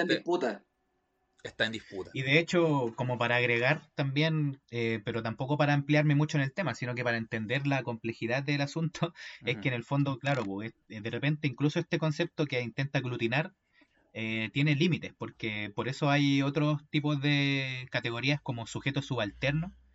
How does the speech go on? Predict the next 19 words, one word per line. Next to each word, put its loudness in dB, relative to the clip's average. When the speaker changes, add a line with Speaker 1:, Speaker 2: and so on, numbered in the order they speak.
Speaker 3:
que -4
vendría -2
Speaker 2:
Claro. 2
Speaker 3:
a -8
ser, 0
por -2
ejemplo, -4
así -6
un 0
ejemplo 0
muy 0
básico, 0
eh, -2
no -4
sé, -2
pues, -4
las -6
personas 0
discapacitadas. -4